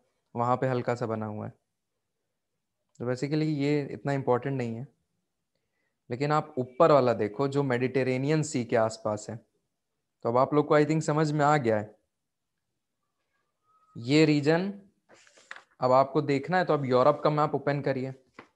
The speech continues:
यूरोप के मैप पे जल्दी आइए, यूरोप के मैप पे, यूरोप के मैप पे आइए सब लोग। तो आपको एक चीज समझ में आ रही है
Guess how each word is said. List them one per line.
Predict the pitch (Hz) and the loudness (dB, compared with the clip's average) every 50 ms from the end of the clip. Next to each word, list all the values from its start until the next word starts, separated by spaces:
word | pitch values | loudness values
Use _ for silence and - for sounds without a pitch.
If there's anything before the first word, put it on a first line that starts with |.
| _ _ _ _ _ _ _ _ _ _ _ - | _ _ _ _ _ _ _ _ _ _ _ -8
यूरोप | 120 123 131 127 139 151 147 - | 0 2 4 6 6 4 4 2
के | 151 | 0
मैप | 147 139 139 139 - | 0 0 0 0 0
पे | - 139 | -2 -2
जल्दी | 135 131 127 131 139 139 | 0 0 0 0 0 0
आइए, | 135 127 123 127 135 139 - - | 0 0 -2 -4 -6 -10 -12 -8
यूरोप | 120 117 120 120 127 123 127 - | -2 0 2 2 2 0 -2 -4
के | 120 | -8
मैप | 113 110 107 107 - _ | -8 -8 -8 -10 -12 _
पे, | 113 113 113 _ _ _ _ _ _ _ _ _ _ _ _ _ _ _ _ _ _ _ _ _ _ _ _ _ _ _ _ _ _ _ - | -16 -16 -16 _ _ _ _ _ _ _ _ _ _ _ _ _ _ _ _ _ _ _ _ _ _ _ _ _ _ _ _ _ _ _ -10
यूरोप | 107 110 123 127 131 139 135 - | -4 -2 0 2 2 0 0 -2
के | 151 | -4
मैप | 139 139 139 135 - - | -2 -2 -2 -4 -2 -2
पे | 147 | 0
आइए | 135 131 135 143 | 0 0 0 -2
सब | 147 156 147 131 | -2 -2 -4 -2
लोग। | 135 139 139 - - _ _ _ _ _ _ _ _ _ _ _ _ _ _ _ _ _ _ _ _ _ _ _ _ _ _ _ _ _ _ _ | -4 -4 -6 -8 -12 _ _ _ _ _ _ _ _ _ _ _ _ _ _ _ _ _ _ _ _ _ _ _ _ _ _ _ _ _ _ _
तो | 127 | -4
आपको | 127 123 - - 147 | -4 -2 0 0 -2
एक | 143 139 | -2 -2
चीज | - - 156 156 156 | -2 -2 -2 -2 -2
समझ | - 151 151 156 151 | -2 -4 -2 -2 -2
में | 156 151 | -2 -4
आ | 147 147 165 | -2 -2 -2
रही | 190 180 120 | -2 -2 -4
है | 110 117 | -4 -8